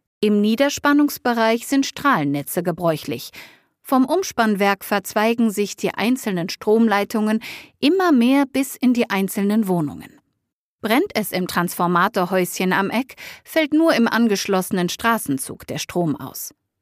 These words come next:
Das passiert häufiger mal, der Schaden ist überschaubar und schnell behoben.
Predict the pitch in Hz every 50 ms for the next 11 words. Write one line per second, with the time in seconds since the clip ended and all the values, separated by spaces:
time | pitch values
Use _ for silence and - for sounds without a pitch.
0 | _ _ _ _ - 311 254 233 - - 202 190 - 233 208 196 - 196 240 247
1 | 233 - 190 - 170 170 185 180 175 180 175 175 - - - - - - - -
2 | 277 240 - 262 240 247 247 240 202 185 - - 170 143 147 - - 214 226 277
3 | 320 294 320 311 311 - - 240 247 - - - 208 180 175 180 202 220 - -
4 | 120 131 - - -